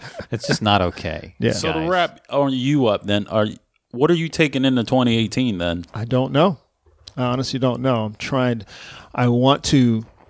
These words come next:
Speaker 2: leave.
Speaker 3: 'Cause you know you can't carry that heavy shit. That's gonna
Speaker 2: I wanna
Speaker 3: fucking,
Speaker 2: leave, I wanna leave this
Speaker 3: that's
Speaker 2: po-,
Speaker 3: bad
Speaker 2: I
Speaker 3: for your
Speaker 2: wanna
Speaker 3: mental
Speaker 2: leave
Speaker 3: health.
Speaker 2: this moment, but how do, how do I leave it behind? Because it's not changing. This country's not changing.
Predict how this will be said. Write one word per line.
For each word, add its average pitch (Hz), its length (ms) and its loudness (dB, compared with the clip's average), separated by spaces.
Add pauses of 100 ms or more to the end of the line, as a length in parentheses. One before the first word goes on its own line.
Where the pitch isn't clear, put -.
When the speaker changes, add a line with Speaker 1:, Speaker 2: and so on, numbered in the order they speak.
(440)
Speaker 2:
leave. 123 560 -2
Speaker 3:
'Cause 175 160 0
you 240 60 2
know 262 100 2
you 208 100 0
can't 156 240 0
carry 156 280 2
that 101 160 4
heavy 110 240 0
shit. 80 300 -4 (120)
That's 139 180 0
gonna 151 140 0
Speaker 2:
I - 20 2
wanna 156 120 0
Speaker 3:
fucking, 151 360 0
Speaker 2:
leave, 151 80 -4
I 123 80 0
wanna 127 180 2
leave 135 180 2
this 127 100 -2
Speaker 3:
that's 127 120 -2
Speaker 2:
po-, - 60 -8
Speaker 3:
bad 147 200 2
Speaker 2:
I 127 40 -2
Speaker 3:
for 131 80 2
your - 100 2
Speaker 2:
wanna 139 100 2
Speaker 3:
mental 131 200 2
Speaker 2:
leave - 100 2
Speaker 3:
health. 127 140 0
Speaker 2:
this 127 160 -6
moment, 131 420 0
but 127 120 2
how 135 160 2
do, 139 180 0
how 127 200 2
do 127 100 4
I 131 80 4
leave 143 180 0
it 151 80 -2
behind? 165 440 -2 (680)
Because 190 240 0
it's 185 120 -4
not 277 160 4
changing. 170 500 0 (800)
This - 120 -2
country's 262 360 2
not 160 360 4
changing. 127 560 0